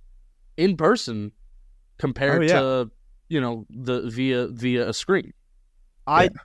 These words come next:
Speaker 2: I don't understand the Daniel Jones reference at all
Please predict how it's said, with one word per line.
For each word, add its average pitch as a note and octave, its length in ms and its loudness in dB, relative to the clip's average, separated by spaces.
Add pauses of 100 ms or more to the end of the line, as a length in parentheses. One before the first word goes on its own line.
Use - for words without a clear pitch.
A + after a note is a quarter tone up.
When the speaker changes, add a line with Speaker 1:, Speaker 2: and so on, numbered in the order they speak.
(100)
Speaker 2:
I D#3 160 2
don't E3 280 2
understand D#3 480 -2
the B2+ 40 -2
Daniel B2 340 -2
Jones A#2 280 -4
reference A#2+ 320 -2
at F#2 140 -4
all B2 380 0